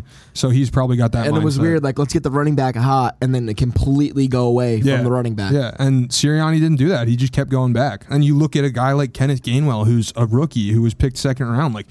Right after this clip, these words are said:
Speaker 1: he did
Speaker 2: He
Speaker 1: phenomenally.
Speaker 2: wa-, yeah, he, he was
Speaker 1: He looked
Speaker 2: honestly one of
Speaker 1: great.
Speaker 2: the standout players, in my opinion, just
Speaker 1: Mm-hmm.
Speaker 2: because, like,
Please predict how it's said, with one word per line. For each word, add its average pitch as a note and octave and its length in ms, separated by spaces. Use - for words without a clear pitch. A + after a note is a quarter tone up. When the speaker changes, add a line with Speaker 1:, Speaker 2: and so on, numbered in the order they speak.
Speaker 1:
he C4+ 100
did D#3 160
Speaker 2:
He - 60
Speaker 1:
phenomenally. A#2+ 520
Speaker 2:
wa-, B2+ 80
yeah, A#2 40
he, B2+ 140
he E3+ 240
was G3 160
Speaker 1:
He E3+ 60
looked D#3+ 80
Speaker 2:
honestly E3+ 220
one D#3 160
of D3+ 80
Speaker 1:
great. C#3 160
Speaker 2:
the D3 80
standout C3 280
players, B2+ 320
in C#3 60
my C3 100
opinion, D3 380
just C#3 120
Speaker 1:
Mm-hmm. D#3+ 80
Speaker 2:
because, B2+ 240
like, A#2+ 220